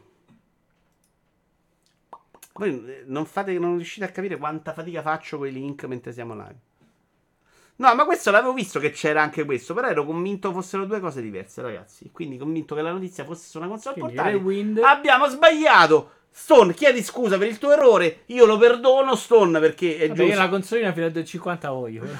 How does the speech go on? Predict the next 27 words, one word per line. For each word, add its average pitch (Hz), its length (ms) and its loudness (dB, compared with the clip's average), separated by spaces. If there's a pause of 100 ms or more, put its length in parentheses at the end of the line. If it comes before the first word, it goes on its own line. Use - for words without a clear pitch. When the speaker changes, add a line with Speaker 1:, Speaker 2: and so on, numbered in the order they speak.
(220)
Speaker 1:
Lui 208 180 0
mo 226 120 -2
gliela, 175 380 -4
mo 294 120 2
gliela 254 220 6
date 170 300 6
a 170 40 2
duecinquanta 160 720 -2
la 156 60 0
console. 147 260 -8 (100)
E - 20 -2
quello, 247 80 -4 (100)
Speaker 2:
Centoventinove 254 420 2
Speaker 1:
scusa. 185 120 0
Speaker 2:
qua 175 80 0
sì, 269 240 -6
che, 175 100 -4
ma 160 120 0
sei 180 220 -2
scemo, 202 580 4
Speaker 1:
Eh. 185 40 -2
Speaker 2:
ma 302 220 8
è 277 120 10
follia. 254 1000 4
Speaker 1:
Adesso 208 440 2
ripensandoci. 160 920 -2 (100)
Speaker 2:
<laughs> - 260 -20